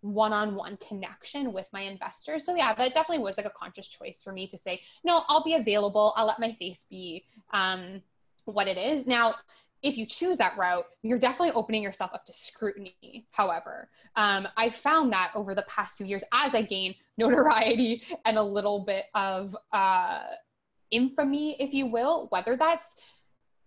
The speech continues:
disgruntled potential home sellers, home ins-, like, you know, <sighs> once your name is out there to the public, I mean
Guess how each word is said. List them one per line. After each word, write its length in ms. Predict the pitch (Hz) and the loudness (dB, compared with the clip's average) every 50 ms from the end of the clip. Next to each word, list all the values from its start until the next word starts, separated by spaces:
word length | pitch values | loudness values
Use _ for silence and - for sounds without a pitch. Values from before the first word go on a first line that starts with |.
| _ _ - 240 | _ _ -6 -2
disgruntled 1200 | 214 277 277 - - - - - 196 202 202 214 247 247 - - 277 277 277 277 277 226 220 - - | -2 -2 -2 -2 -4 -8 -10 -8 -6 -2 -2 0 0 -2 -2 0 0 2 2 2 0 0 -4 -6 -4
potential 580 | 262 262 - - 240 240 240 240 233 170 185 | -6 -4 -4 -4 -6 -4 -4 -4 -4 -4 -4
home 320 | - - 277 339 339 320 320 | 0 2 4 4 4 4 4
sellers, 600 | 330 320 302 302 311 311 302 302 302 294 285 - - - | 4 4 4 4 4 4 2 2 0 -2 -4 -6 -10 -8
home 280 | - - 240 277 269 285 | -2 2 2 2 4 2
ins-, 220 | 277 277 - - _ | 0 -2 -4 -6 _
like, 280 | - 233 220 - - - - - - - - | 2 2 2 2 -2 -12 -20 -20 -20 -10 -2
you 140 | 247 247 277 | 2 4 6
know, 380 | 254 247 247 247 247 240 220 - - - - - - | 8 8 8 8 8 6 4 2 -4 -12 -14 -14 -12
<sighs> 260 | - - - - 208 202 | -12 -14 -14 -14 -6 0
once 260 | 214 254 294 302 - | 2 2 4 4 4
your 100 | 370 359 | 4 4
name 240 | 262 247 240 240 302 | 6 6 6 4 4
is 100 | 294 - | 4 4
out 220 | - 214 220 220 | 4 2 4 4
there 160 | 233 226 277 | 2 2 0
to 160 | - - - | 0 -2 -4
the 140 | 226 202 208 | -2 -2 -2
public, 560 | - - - 190 185 196 190 196 247 247 - - | -2 -2 -4 -2 -2 -2 -2 0 0 -2 -4 -6
I 80 | 220 202 | -8 -8
mean 440 | 196 202 202 208 208 208 220 226 | -6 -6 -6 -6 -6 -6 -8 -8